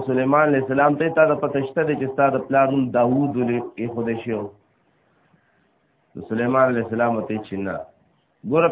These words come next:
پیغمبر دی، علم کمی دی ورسره. سلیمان علیه السلام ته چې نه، چې زما پلار دی داوود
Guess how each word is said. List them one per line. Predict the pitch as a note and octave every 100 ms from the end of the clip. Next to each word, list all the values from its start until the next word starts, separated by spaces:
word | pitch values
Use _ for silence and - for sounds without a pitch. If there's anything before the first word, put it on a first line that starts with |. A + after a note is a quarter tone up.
| C3+
پیغمبر | B2 B2 B2+ D#3+ D3
دی، | C#3+ B2+ - -
علم | B2+ C3+ A#2
کمی | A#2 A#2 A#2+ A2
دی | A2
ورسره. | G#2 G2+ F#2+ F#2 - _ _ _ _ _ _ _ G#2+
سلیمان | A#2 B2+ D#3 E3
علیه | E3 D#3+
السلام | C3+ C#3+ C#3+ C3 B2+
ته | C3 B2+
چې | A#2+ A#2
نه، | F#2+ F2+ _ _ _ _ _ _ _ _ _ _ _ _
چې | - A#2
زما | C#3+ E3
پلار | D#3 D#3+ D3
دی | C3+ C3
داوود | C3 D#3